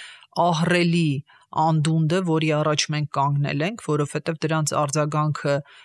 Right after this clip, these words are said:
ոչ համակարգային էր, դրանց արձագանքը երբեմն ուշացած էր կամ տեղի չունեցած էր, մարդիկ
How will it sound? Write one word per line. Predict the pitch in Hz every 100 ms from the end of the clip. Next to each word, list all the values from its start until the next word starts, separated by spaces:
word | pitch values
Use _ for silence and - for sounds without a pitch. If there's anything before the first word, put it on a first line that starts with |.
| _ -
ոչ | 175 170
համակարգային | 165 160 156 147 151 - 160 151 147 147
էր, | 143 139 143
դրանց | 147 147 147
արձագանքը | 143 151 147 151 151 151 143
երբեմն | 139 - 139 143
ուշացած | 151 151 151 151 151 151
էր | 147
կամ | 143 139
տեղի | 143 143 139
չունեցած | 160 165 170 185 175 165
էր, | 151 131
մարդիկ | - 147 -